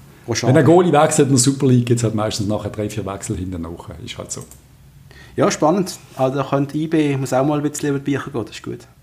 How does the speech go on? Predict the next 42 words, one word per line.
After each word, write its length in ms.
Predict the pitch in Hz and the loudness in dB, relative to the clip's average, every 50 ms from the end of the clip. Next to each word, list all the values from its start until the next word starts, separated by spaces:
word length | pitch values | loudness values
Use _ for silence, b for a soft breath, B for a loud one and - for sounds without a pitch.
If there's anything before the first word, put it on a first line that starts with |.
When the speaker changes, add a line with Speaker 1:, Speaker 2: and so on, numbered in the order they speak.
| _ - | _ -2
Speaker 2:
Ja, 140 | 135 170 214 | 2 2 2
Speaker 1:
Das 220 | - - - - | 2 0 -4 -4
ist 120 | - - - | -4 -2 2
gut 200 | - 151 160 160 | 2 2 2 4
für 60 | - 165 | 4 4
Speaker 2:
Kevin, 140 | 180 185 180 | 4 6 4
Speaker 1:
uns. 120 | 175 175 | 4 4
Speaker 2:
Kevin 280 | - - 196 202 202 185 | 4 2 4 4 4 4
Rieck 320 | 165 180 196 202 202 202 202 | 4 6 6 6 4 4 2
ist 140 | 170 127 147 | 0 2 2
noch 180 | 156 156 156 | 2 4 4
im 120 | 151 143 135 | 2 2 0
Gespräch 400 | 120 - - 143 151 156 143 - - | -2 0 2 2 2 2 0 -2 0
bei 200 | 131 123 120 120 | 0 2 2 2
Wolfsburg, 680 | 120 127 143 151 147 - - - 135 139 143 147 143 - | 2 0 0 -2 -4 -6 -6 -2 -2 0 0 -2 -2 -2
äh, 180 | 139 123 113 113 | 0 0 0 0
bei 80 | 98 87 | -2 -4
Wolfsburg, 420 | 95 98 95 - - 95 87 - | -4 -6 -6 -8 -10 -12 -10 -6
bei 120 | - 101 117 | -6 -4 -2
Augsburg. 600 | 123 135 131 - - - 135 131 131 127 123 - B B B B B B B B B B B B B _ | 0 -2 -2 -4 -4 -2 0 0 0 0 -4 -10 B B B B B B B B B B B B B _
Vielleicht 280 | - 120 120 117 117 110 | -2 0 2 2 0 0
auch 60 | 98 | 0
nicht, 300 | 117 147 - - - - - | 0 0 -2 -2 -8 -14 -10
aber 180 | 117 107 107 107 | -8 -8 -8 -6
da 200 | - 113 113 117 | -6 -4 -2 -2
ist 140 | 117 117 - | -2 0 0
auch 180 | 117 120 123 123 | 2 4 4 4
ein 280 | 117 110 107 98 - | 4 2 0 -2 -2
heißer 280 | - 123 147 143 - 131 | 0 2 2 2 2 2
Kandidat 580 | 120 127 127 123 120 117 117 113 120 127 123 117 | 2 2 4 4 2 2 0 0 0 0 -2 -2
auf 140 | - - | -4 -6
einen 80 | 104 92 | -6 -6
Wechsel, 460 | 107 117 120 120 - - 117 110 98 - - b b b b b b b b b - | -4 -4 -4 -6 -6 -6 -6 -6 -6 -10 -16 b b b b b b b b b -8
kann 180 | - 110 104 - | -6 -6 -4 -4
durchaus 300 | 104 98 90 - - 85 | -6 -8 -8 -10 -12 -16
passieren. 400 | - - - - - 80 82 - - - - - _ _ _ _ | -14 -12 -12 -12 -12 -12 -16 -16 -16 -18 -20 -20 _ _ _ _
Speaker 1:
Würdest 200 | - 143 165 - | -2 -2 -2 -2
du 60 | 220 | -2
zu 140 | 170 - 170 147 | -2 0 2 2
Augsburg 220 | 156 165 196 220 | 4 4 4 4
Speaker 2:
Sonst 140 | 156 120 110 | 2 0 -2
Speaker 1:
wechseln? 360 | 101 92 - - - 98 87 | -2 -4 -4 -6 -8 -8 -10